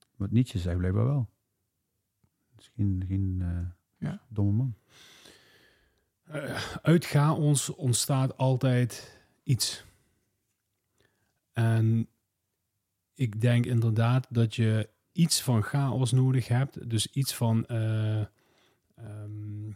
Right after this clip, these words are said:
Speaker 3: wat de boel, wat het, eh, wat de, wat de standaard doorbreekt.
Speaker 1: Mhm.
Speaker 3: Kijk, je kan, je kan, eh,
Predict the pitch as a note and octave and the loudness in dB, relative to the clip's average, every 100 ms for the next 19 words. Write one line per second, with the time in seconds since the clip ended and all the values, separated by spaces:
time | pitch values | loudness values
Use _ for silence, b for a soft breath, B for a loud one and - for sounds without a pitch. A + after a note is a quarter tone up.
0 | - C3+ A2+ - G2+ A2 A#2+ A2 G2+ - | -16 -4 -2 0 2 4 4 4 0 -4
1 | _ _ _ _ _ _ _ _ _ _ | _ _ _ _ _ _ _ _ _ _
2 | _ C3+ A#2+ A#2+ A#2 A2+ G#2 C3 A2 A2 | _ -16 -8 -2 -2 -2 -4 -2 -2 -2
3 | A2 G#2+ G#2+ G#2+ G#2 A#2 A#2 B2 A#2 A2 | -2 -4 -4 -4 -4 -4 -4 -4 -2 0
4 | - - C#3+ C#3 B2+ A2+ G#2+ - - _ | 0 2 4 6 6 2 0 -6 -20 _
5 | _ _ _ _ - A#2 G#2+ G#2+ A#2+ F3+ | _ _ _ _ 0 2 4 4 4 2
6 | - - _ _ - G#2+ F2+ A2 A#2 B2 | -2 -14 _ _ -6 0 2 2 0 -2
7 | C3+ C3 B2+ C3+ C3 - | -2 0 -2 0 0 0